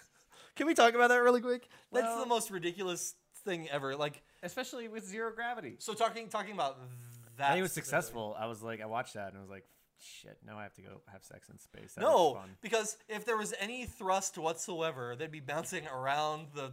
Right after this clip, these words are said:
Speaker 1: the room altogether.
Speaker 3: That sounds really entertaining.
Speaker 1: That sounds really entertaining, but
Speaker 2: Kind
Speaker 1: what
Speaker 2: of
Speaker 1: they were
Speaker 2: like
Speaker 1: doing,
Speaker 3: weren't.
Speaker 1: they were just
Speaker 2: kind of
Speaker 1: floating there.
Speaker 2: Pong
Speaker 1: So
Speaker 2: type
Speaker 1: was
Speaker 2: thing
Speaker 1: it, was
Speaker 2: going
Speaker 1: it,
Speaker 2: on.
Speaker 1: was it more of a kind of like a, like a Kegels kind of situation where they're just doing their Kegels? Like,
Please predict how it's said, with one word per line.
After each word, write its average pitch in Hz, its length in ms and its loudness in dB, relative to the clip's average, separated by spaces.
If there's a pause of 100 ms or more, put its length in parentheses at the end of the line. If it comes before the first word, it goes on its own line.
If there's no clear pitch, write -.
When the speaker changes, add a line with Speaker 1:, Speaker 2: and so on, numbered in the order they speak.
Speaker 1:
the 143 80 -10
room 131 400 -6
altogether. 139 640 -8
Speaker 3:
That 135 140 -6
sounds 190 280 -4
really 160 260 -2
entertaining. 170 440 -4
Speaker 1:
That 240 180 8
sounds 262 240 4
really 175 220 2
entertaining, 147 540 -2
but 165 240 0
Speaker 2:
Kind 208 140 -6
Speaker 1:
what 190 60 2
Speaker 2:
of 208 60 2
Speaker 1:
they 233 60 8
were 226 80 6
Speaker 2:
like 220 80 2
Speaker 1:
doing, 233 160 2
Speaker 3:
weren't. 214 120 -6 (160)
Speaker 1:
they 233 80 -2
were 233 80 -2
just 202 220 -8
Speaker 2:
kind 240 120 -4
of 247 40 0
Speaker 1:
floating 247 160 -2
there. 175 120 -4
Speaker 2:
Pong 180 380 6
Speaker 1:
So 180 160 -4
Speaker 2:
type 143 240 2
Speaker 1:
was 143 140 -2
Speaker 2:
thing - 160 -4
Speaker 1:
it, 143 60 -2
was 139 120 0
Speaker 2:
going 190 120 0
Speaker 1:
it, - 40 -4
Speaker 2:
on. 160 120 -8 (160)
Speaker 1:
was 196 160 -6
it 202 120 -8
more 202 240 -4
of 190 100 -8
a 185 40 -10
kind 196 180 -6
of 170 60 -14
like 170 140 -6
a, 135 100 -8 (100)
like 139 120 -14
a 123 80 -10 (120)
Kegels 151 540 -10
kind 165 160 -12
of 160 60 -18
situation 170 600 -10
where 170 120 -6
they're 156 140 -6
just 160 200 -12
doing 160 180 -8
their 151 140 -10
Kegels? 143 500 -10
Like, 135 200 -6